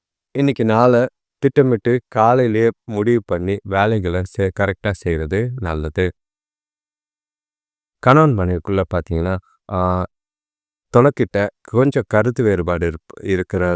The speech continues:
மாதிரி நீங்க உணர்ற மாதிரி இருக்கு. ரெண்டு பேரும் இன்னைக்கு மனசு விட்டு பேசுனீங்கன்னா, பல பிரச்சனைகளுக்கு முடிவு காண முடியும். ஆ, அமைதியா அவங்களுக்கு பிடிச்ச மாதிரி, துணைக்கு பிடிச்ச மாதிரி இன்னைக்கு நாளை கொண்டு போனீங்கன்னா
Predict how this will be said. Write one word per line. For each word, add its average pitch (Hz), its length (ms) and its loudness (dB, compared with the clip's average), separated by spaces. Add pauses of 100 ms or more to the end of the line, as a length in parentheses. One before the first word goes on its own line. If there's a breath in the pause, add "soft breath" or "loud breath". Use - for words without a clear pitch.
(140)
மாதிரி 98 320 -2
நீங்க 92 260 0
உணர்ற 87 420 -2
மாதிரி 87 320 -4
இருக்கு. 82 320 -2 (340 loud breath)
ரெண்டு 123 340 2
பேரும் 95 400 0
இன்னைக்கு 101 300 -4
மனசு 107 360 -2
விட்டு 98 240 -6
பேசுனீங்கன்னா, 85 500 -6 (140)
பல 90 220 -2
பிரச்சனைகளுக்கு 95 680 -4
முடிவு 92 360 -4 (100)
காண 85 260 -6
முடியும். 82 440 -4 (380)
ஆ, 92 140 -4 (280)
அமைதியா 107 580 2 (320 loud breath)
அவங்களுக்கு 135 560 2
பிடிச்ச 92 400 -4
மாதிரி, 85 400 -4 (140)
துணைக்கு 113 360 0
பிடிச்ச 90 380 -6
மாதிரி 85 360 -2
இன்னைக்கு 87 320 -4
நாளை 87 340 -2
கொண்டு 90 280 -4
போனீங்கன்னா 85 440 -4